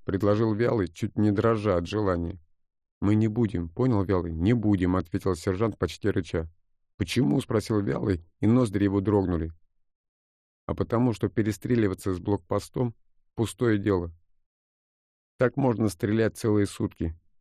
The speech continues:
Или ты хочешь его штурмом взять? В шестером?" "А машину?" — спросил Вялый презрительно. "А если там наши пацаны, хотя бы один, связанный? Хочешь его прострелить?"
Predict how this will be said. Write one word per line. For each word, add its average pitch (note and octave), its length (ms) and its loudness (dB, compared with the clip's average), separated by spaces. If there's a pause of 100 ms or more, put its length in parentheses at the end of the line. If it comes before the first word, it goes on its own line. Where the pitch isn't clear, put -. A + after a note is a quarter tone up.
(380)
Или A#2 160 4
ты A#2+ 160 0
хочешь A2 420 -2
его A#2 180 -2
штурмом A2+ 420 -2
взять? E2 220 -2 (340)
В - 60 -20
шестером?" C3 560 -2 (1160)
"А G2 60 2
машину?" — G2+ 680 2
спросил F#2 420 -4
Вялый F#2 300 2
презрительно. F2+ 560 -4 (1120)
"А G2+ 100 2
если B2 300 2
там A2+ 240 2
наши A2 240 0
пацаны, G2 640 -2
хотя A#2 260 2
бы A2+ 140 4
один, F#2+ 340 0 (140)
связанный? F#2 560 0 (420)
Хочешь A2 320 0
его A2+ 120 2
прострелить?" B2 600 -2